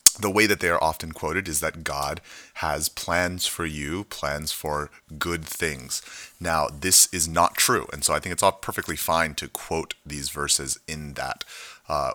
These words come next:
way, but the important thing, what actually expands our understanding of what God is saying, is the context.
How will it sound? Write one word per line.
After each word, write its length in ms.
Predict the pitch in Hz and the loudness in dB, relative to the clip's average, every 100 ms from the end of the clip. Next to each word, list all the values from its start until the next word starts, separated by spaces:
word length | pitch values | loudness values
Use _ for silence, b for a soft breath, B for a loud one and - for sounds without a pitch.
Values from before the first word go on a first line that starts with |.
| 78 | -6
way, 460 | 73 82 78 62 - 82 76 | -2 2 2 0 -6 -14 -2
but 280 | 80 - - | -2 -2 -6
the 260 | 82 76 80 | -10 -8 -6
important 680 | 76 - - 117 - 95 - | -6 -8 -2 0 0 -4 -2
thing, 260 | 82 76 | -2 -2
what 100 | 71 | -2
actually 260 | 76 - 64 | 0 -2 -2
expands 760 | - - - 85 90 98 73 71 | 4 4 4 2 4 4 2 -4
our 100 | 69 | -6
understanding 640 | 73 69 - 80 90 78 | -2 0 2 2 0 -4
of 100 | 69 | -8
what 80 | 67 | -6
God 180 | 64 | -6
is 100 | 65 | -2
saying, 340 | - 62 62 64 - | -2 -2 -10 -12 -10
is 260 | 71 67 | -2 -2
the 140 | - 69 | -2 -8
context. 840 | - - 85 90 - - - - | -8 -2 -2 -2 -8 -10 -10 -10